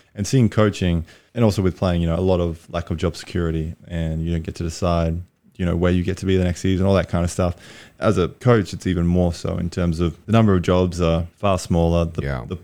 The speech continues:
Speaker 1: pay is a lot less, the hours are a lot more,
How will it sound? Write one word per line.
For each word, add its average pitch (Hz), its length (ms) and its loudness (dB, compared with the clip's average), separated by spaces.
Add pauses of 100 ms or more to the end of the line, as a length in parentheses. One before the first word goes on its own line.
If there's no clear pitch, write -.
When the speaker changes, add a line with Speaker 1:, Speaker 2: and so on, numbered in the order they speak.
(200)
Speaker 1:
pay 107 240 4
is 90 140 2
a 90 40 2
lot 87 160 2
less, 87 380 0
the 87 440 0 (840)
hours 104 380 4
are 95 80 4
a 90 40 4
lot 90 200 2
more, 87 540 2